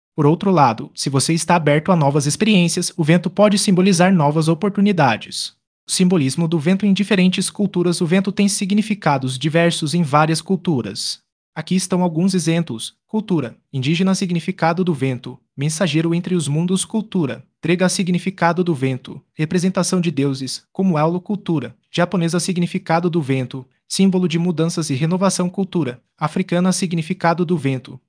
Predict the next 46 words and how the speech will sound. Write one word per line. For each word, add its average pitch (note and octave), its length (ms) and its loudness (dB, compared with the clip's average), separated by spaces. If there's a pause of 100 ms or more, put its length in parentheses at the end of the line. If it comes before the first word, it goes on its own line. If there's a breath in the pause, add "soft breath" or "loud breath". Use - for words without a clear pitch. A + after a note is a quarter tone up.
poder G3 240 0
de F3+ 120 0
transformação F3+ 680 0
e E3+ 60 0
força F3+ 400 -2
natural. E3+ 480 2
Esses F3+ 220 -2
significados F3 800 -2
mostram D3 400 -2
como G#3 240 0
o - 20 2
vento E3+ 280 -2
pode G3 300 0
ser G3 200 0
visto F#3 280 0
de E3+ 120 0
maneira D#3 340 0
positiva F3+ 760 0
ou E3+ 100 -2
negativa, E3+ 840 0
dependendo D#3+ 520 0
da F3 120 0
situação F3 560 -2
e E3 40 0
da F#3 120 0
cultura. C3+ 640 -4 (340)
A A#2 80 -4
relação F3 500 0
entre F3 220 -2
ventos D#3+ 360 -2
fortes F#3 420 -2
e C#3+ 40 0
mudanças D#3 480 -2
na D3+ 140 0
vida. F3 260 -2
Sonhar F#3+ 380 0
com F#3 180 0
ventos D#3+ 380 -2
fortes F#3+ 420 -2
muitas D#3 420 -2
vezes E3+ 320 -2
está G3 240 0
ligado F#3 380 0
a - 20 2
mudanças F3 460 0
significativas. G3 1300 -4